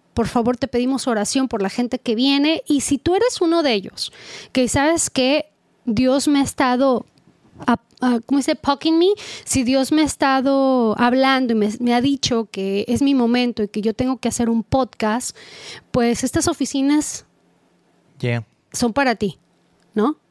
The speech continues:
Speaker 2: Buenísimo, Mili. Eso me gusta. Y también, digo, eso es como para la gente que está aquí en
Speaker 1: En
Speaker 2: nuestros
Speaker 1: Orange County.
Speaker 2: alrededores, obviamente, ¿verdad?
Speaker 1: Sí, aquí en Orange
Speaker 2: Pero
Speaker 1: County.
Speaker 2: nuestro sueño, Mili, y si lo puedo así como expandir un poquito, nuestro sueño es tener más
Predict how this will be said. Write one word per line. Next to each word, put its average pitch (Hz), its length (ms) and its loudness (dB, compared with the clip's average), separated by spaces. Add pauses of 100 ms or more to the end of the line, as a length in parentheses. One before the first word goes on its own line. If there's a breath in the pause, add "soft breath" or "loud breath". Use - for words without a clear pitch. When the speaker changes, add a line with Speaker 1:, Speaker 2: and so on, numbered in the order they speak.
(400 soft breath)
Speaker 2:
Buenísimo, 175 800 2
Mili. 196 440 2
Eso 165 240 2
me 196 120 2
gusta. 208 480 0
Y 165 140 0
también, 180 480 0 (240 loud breath)
digo, 175 240 2
eso 175 160 0
es - 80 -4
como 185 340 2
para 143 240 0
la 139 120 0
gente 156 240 -4
que - 100 -6
está - 160 -2
aquí 170 220 -4
en 165 60 2
Speaker 1:
En 165 60 -2
Speaker 2:
nuestros 277 260 2
Speaker 1:
Orange 147 280 2
County. 285 100 0 (220)
Speaker 2:
alrededores, 160 380 2
obviamente, 160 480 0
¿verdad? 151 280 2
Speaker 1:
Sí, 254 60 0
aquí 240 220 -2
en 247 100 2
Orange 247 260 0
Speaker 2:
Pero 175 200 2
Speaker 1:
County. 175 100 0
Speaker 2:
nuestro 165 360 0
sueño, 226 360 0
Mili, 208 320 2
y 170 140 -2
si 165 200 0
lo 156 140 2
puedo 160 180 2
así 175 160 -2
como 185 160 0
expandir 156 460 0
un 180 80 0
poquito, 185 420 -2
nuestro 170 300 0
sueño 208 280 0
es 269 120 -2
tener 220 320 0
más 185 580 0